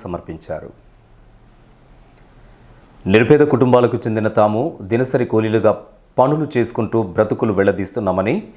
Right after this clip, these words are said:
లబ్ధిదారులు తెలిపారు. తమకు స్వంత స్థలం, ఇల్లు లేవని స్పష్టం చేశారు. ఏళ్ల తరబడి అద్దె ఇండ్లలో నివాసం ఉంటూ కిరాయిలు చెల్లించలేక, కుటుంబాలను పోషించుకోలేక, ఆర్థికంగా తీవ్ర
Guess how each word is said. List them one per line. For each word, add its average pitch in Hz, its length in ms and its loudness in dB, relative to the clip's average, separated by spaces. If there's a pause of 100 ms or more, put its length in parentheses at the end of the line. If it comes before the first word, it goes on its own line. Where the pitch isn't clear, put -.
(400)
లబ్ధిదారులు 120 680 2
తెలిపారు. 82 380 -6 (680)
తమకు 139 280 4 (140)
స్వంత 143 220 2 (100)
స్థలం, 131 280 2 (420)
ఇల్లు 143 300 2
లేవని 131 300 2 (100)
స్పష్టం 113 300 -6 (100)
చేశారు. 87 360 -8 (760)
ఏళ్ల 139 240 4 (120)
తరబడి 139 360 0 (460)
అద్దె 135 280 2
ఇండ్లలో 127 400 0
నివాసం 113 440 0
ఉంటూ 104 180 -6 (100)
కిరాయిలు 123 480 2
చెల్లించలేక, 131 560 -2 (160)
కుటుంబాలను 113 640 -2
పోషించుకోలేక, 135 680 -6 (240)
ఆర్థికంగా 107 520 -2 (520)
తీవ్ర 160 200 4